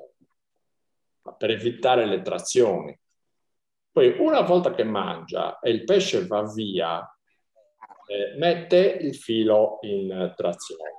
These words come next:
Se la zavorra è leggera o poca tenuta, non è detto, soprattutto se l'amo è grande, che quell'amo poi ferri.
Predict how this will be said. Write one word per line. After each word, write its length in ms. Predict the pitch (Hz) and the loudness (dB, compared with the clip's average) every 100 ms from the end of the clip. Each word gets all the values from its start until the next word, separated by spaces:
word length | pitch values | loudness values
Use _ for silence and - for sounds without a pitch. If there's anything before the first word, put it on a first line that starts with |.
| - _ _ - | -20 _ _ -2
Se 320 | 208 196 156 - | 2 4 2 -2
la 180 | 107 | -2
zavorra 840 | 98 113 107 131 117 98 - 87 87 | 0 -2 0 4 4 4 0 -6 -8
è 100 | - | -4
leggera 800 | 120 120 143 117 120 110 92 87 87 - | -2 0 0 0 0 2 0 -4 -14 0
o 360 | 131 123 92 - | 4 4 2 -6
poca 420 | - 139 - - | 0 0 0 -2
tenuta, 760 | - 202 165 131 127 139 131 131 | 4 6 6 2 -2 -2 0 2
non 300 | 127 131 139 | 2 2 0
è 180 | 143 - | -2 -2
detto, 640 | 117 104 - - 131 131 | -2 -2 -10 0 2 2
soprattutto 640 | - 101 92 - 120 - | -2 -10 -10 -2 -2 -2
se 140 | - 95 | -6 -2
l'amo 300 | 113 98 123 | 0 2 0
è 60 | |
grande, 500 | 113 113 117 117 107 | 2 2 2 0 -2
che 320 | - 113 107 - _ - _ _ _ _ _ - | -2 -2 -2 -6 _ -20 _ _ _ _ _ 0
quell'amo 560 | 123 120 120 123 123 | 2 2 0 2 0
poi 520 | 120 123 123 117 104 - | 6 6 8 4 0 -12
ferri. 600 | - - - 120 - | -20 -6 -2 -2 -4